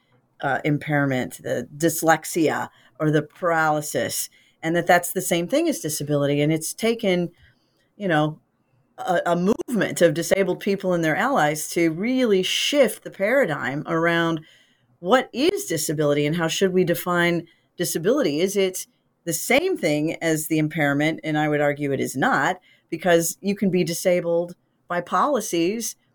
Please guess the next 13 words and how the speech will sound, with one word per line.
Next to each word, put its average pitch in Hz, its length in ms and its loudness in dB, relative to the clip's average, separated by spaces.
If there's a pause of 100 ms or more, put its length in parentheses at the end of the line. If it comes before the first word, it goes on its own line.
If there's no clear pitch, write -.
(300)
that 196 140 2
fail 208 400 0
to, 185 560 0 (180)
uh, 170 220 0
include 220 800 -2
captions 196 720 0
or 170 240 2
Braille 170 680 0
as 151 160 -2
part 170 220 -4
of 170 80 -2
the 180 60 -2
curriculum. 196 720 -2